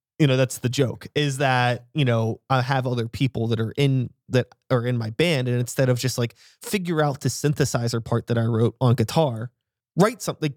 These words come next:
let's go crazy. And now it's made everything so much better. But I still feel like I'm, like, the director of things, and I feel like it's exactly what I want it to be, even though I don't have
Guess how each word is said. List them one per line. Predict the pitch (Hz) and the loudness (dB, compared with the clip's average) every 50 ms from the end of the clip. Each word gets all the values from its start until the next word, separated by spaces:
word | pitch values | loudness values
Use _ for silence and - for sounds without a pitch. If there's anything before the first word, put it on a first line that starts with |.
| _ - | _ -4
let's | 170 160 - - - - _ _ _ _ _ _ _ | -4 -2 -2 -6 -12 -16 _ _ _ _ _ _ _
go | 185 185 175 | 4 4 4
crazy. | - - 180 196 208 185 131 113 95 - - | 2 0 -4 -2 -2 -4 -6 -6 -10 -8 -4
And | 123 123 123 | -4 -2 0
now | 131 123 131 135 131 127 127 | 0 2 2 4 4 2 2
it's | - - 120 - - - | 0 -2 -6 -10 -6 -2
made | 131 127 127 123 | 0 0 2 2
everything | 120 113 131 120 - 123 123 120 120 - _ _ _ _ _ _ | 0 0 0 0 0 0 -2 -2 -4 -8 _ _ _ _ _ _
so | - - - 143 127 123 | -14 -8 -4 -2 -2 -2
much | 120 123 104 - - - | -2 -4 -8 -8 -10 -8
better. | 117 117 110 - 120 120 - _ | -8 -6 -6 -8 -10 -12 -2 _
But | 123 120 | 0 0
I | 123 | 0
still | - - - 135 | -2 0 -2 -2
feel | - - 147 127 | 0 2 2 2
like | 120 117 - | 2 0 0
I'm, | 117 110 110 | 0 -2 -2
like, | 104 107 - - _ _ _ _ _ _ _ _ _ _ _ | -2 -4 -8 -12 _ _ _ _ _ _ _ _ _ _ _
the | 139 131 | 0 0
director | - 135 117 127 123 - - - _ - 127 113 113 | 0 0 0 0 0 0 -2 -6 _ -2 0 0 -2
of | 110 113 - | -4 -6 -2
things, | - 131 123 120 135 147 160 160 - | -2 0 0 0 0 0 0 0 0
and | 131 120 120 | 0 0 0
I | 117 | 0
feel | - 131 123 | 2 2 2
like | 120 123 120 - - _ _ _ _ _ _ | 2 2 0 0 -6 _ _ _ _ _ _
it's | 147 127 - | -4 -2 -2
exactly | 139 127 143 135 127 - _ 143 135 | -2 0 0 0 0 -2 _ -6 -2
what | 120 127 127 | 0 0 2
I | 123 123 | 2 2
want | 151 127 127 123 123 | 2 0 0 0 0
it | - | -2
to | - 123 | -2 -4
be, | 123 139 139 135 135 131 135 | -2 0 0 0 0 0 0
even | 127 123 123 127 | 0 0 2 2
though | 127 117 | 4 4
I | 117 | 2
don't | 123 - 127 127 - - | 2 2 0 0 0 -2
have | 123 127 120 120 123 117 - | -2 -2 0 0 0 -2 -4